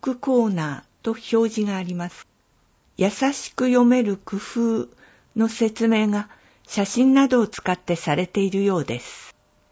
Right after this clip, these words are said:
三枚目、読み聞かせをする学校子ども司書。説明、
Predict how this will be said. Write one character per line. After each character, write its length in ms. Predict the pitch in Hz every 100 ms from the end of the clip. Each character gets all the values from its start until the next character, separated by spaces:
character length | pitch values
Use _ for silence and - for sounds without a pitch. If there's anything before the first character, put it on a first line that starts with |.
| _ _ _ _ _ _
三 340 | - 240 240 240
枚 220 | 233 214
目、 220 | 196 - _ _ _ _ _ _ -
読 180 | 202
み 220 | 233 277 262
聞 160 | -
か 160 | - 254
せ 220 | - 240
を 120 | 233
す 240 | 233 - 214
る 220 | 208 - _ _ -
学 200 | 185 - _
校 280 | - 262 254
子 240 | - 233
ど 140 | 220 247
も 200 | 247 240
司 240 | - 214
書。 260 | - - - _ _ _ _ _ _ _ _ _ _ _
説 420 | - 202 202 247
明、 300 | 233 202 185